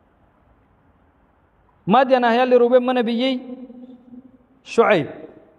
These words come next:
بني إسرائيل هي نبي الله موسى وعيسى وإسحاق ويعقوب. أهنكي يوسف.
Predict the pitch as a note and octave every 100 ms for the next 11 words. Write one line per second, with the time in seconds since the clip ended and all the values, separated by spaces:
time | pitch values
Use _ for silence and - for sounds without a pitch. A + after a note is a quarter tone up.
0 | _ _ _ _ _ _ _ _ F3+ G#3
1 | A#3+ A#3+ B3+ C4+ C4 B3 C4+ - - -
2 | - - - - - _ _ _ _ _
3 | _ _ _ _ _ _ _ _ - E3
4 | F#3+ G#3 G#3 A3+ A3+ - A2+ - - -
5 | - - F3+ F#3+ A#3+ G3 D#3 A#2+ - -
6 | - _ _ - F3+ G3+ - A#3 A3 -
7 | - - - - F3+ G#3 G3 - A#3+ E3+
8 | - - - - - E4 G#4 G#4+ - G3+
9 | F3+ A3 C4 G3+ D#3